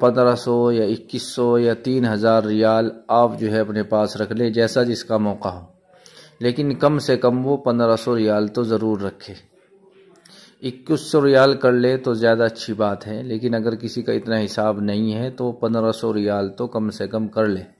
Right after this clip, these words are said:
अब ये ना सोचे कि भाई इतने पैसों का हम क्या करेंगे। भाई आपको जो है वहाँ मदीने में आठ दिन आप क़याम करेंगे तो आपको खाना होटल से खाना पड़ेगा,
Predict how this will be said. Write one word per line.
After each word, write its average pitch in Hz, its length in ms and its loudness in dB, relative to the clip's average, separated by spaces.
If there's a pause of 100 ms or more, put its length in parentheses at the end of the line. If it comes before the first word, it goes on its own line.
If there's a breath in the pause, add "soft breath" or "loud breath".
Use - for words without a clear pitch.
(960 loud breath)
अब 113 140 0
ये 120 180 4
ना 143 140 2
सोचे 143 460 0
कि 131 160 0
भाई 120 260 0
इतने 120 260 0
पैसों 113 360 -2
का 113 120 -2
हम 110 220 -2
क्या 107 220 2
करेंगे। 110 460 -2 (220)
भाई 110 300 0 (120)
आपको 113 400 0
जो 110 140 2
है 113 200 2
वहाँ 107 360 2
मदीने 113 640 0
में 113 320 0
आठ 117 300 0
दिन 123 200 0
आप 110 280 0
क़याम 104 340 2
करेंगे 104 500 -2
तो 117 140 0 (100)
आपको 110 380 -2
खाना 110 400 -2
होटल 110 420 -2
से 117 180 -4
खाना 107 300 -2
पड़ेगा, 101 440 -2